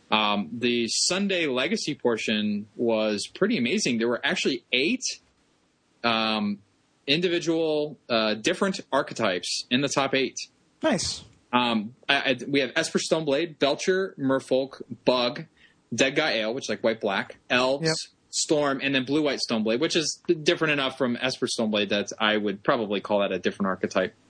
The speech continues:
Speaker 1: But, uh, very, very cool. A couple decks that we haven't seen in a while. Um, very excited to see show up in this top eight, including Storm, um,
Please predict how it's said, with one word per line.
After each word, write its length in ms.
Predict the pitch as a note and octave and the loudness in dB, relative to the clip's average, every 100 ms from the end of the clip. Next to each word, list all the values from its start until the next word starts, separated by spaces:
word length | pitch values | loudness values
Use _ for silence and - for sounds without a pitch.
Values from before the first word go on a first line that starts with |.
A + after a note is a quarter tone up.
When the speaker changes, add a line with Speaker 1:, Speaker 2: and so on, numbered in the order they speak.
| - | 0
Speaker 1:
But, 280 | G#2 G2 G#2 | 0 2 0
uh, 220 | G2 F#2 - - - - _ _ _ _ - | 0 -2 -8 -20 -20 -20 _ _ _ _ 0
very, 260 | E3 B3+ | 2 2
very 200 | D3+ C3+ | 0 -2
cool. 340 | A2+ C#3 A2+ A2 | 0 0 2 0
A 40 | |
couple 260 | - F#3 G#3 | 0 0 0
decks 300 | F3+ F3 - | 0 -2 0
that 140 | F3 | 0
we 120 | D#3 C#3 | 0 0
haven't 320 | D#3 D#3+ C3 | -2 -2 -6
seen 320 | - D#3 D#3+ | -4 -4 -4
in 100 | D#3+ | -2
a 40 | A#2+ | 0
while. 540 | A2 G#2+ G#2+ A2+ A#2 | 2 2 2 0 -2
Um, 380 | A#2 G#2+ G#2 G2+ - - | -2 0 0 -4 -10 -8
very 260 | B2 C3+ | 0 0
excited 320 | C#3+ - C3+ A#2+ | 2 0 0 0
to 100 | A#2+ | -2
see 560 | - - A#2+ A#2+ A#2 G#2+ | -2 0 2 2 0 0
show 380 | - - C3+ | -2 0 0
up 180 | A#2+ A2+ | 0 0
in 100 | A#2 | 0
this 160 | A2 - | 0 0
top 240 | - A2 A2+ | 0 0 2
eight, 240 | G#2+ - - - | 0 -4 -14 -4
including 360 | - B2 F#3+ F#3 | -2 0 0 0
Storm, 560 | - - D3 D3 F3 F3 | 0 0 2 2 -2 -2
um, 400 | B2 A#2 A2 G#2+ | 0 2 0 -2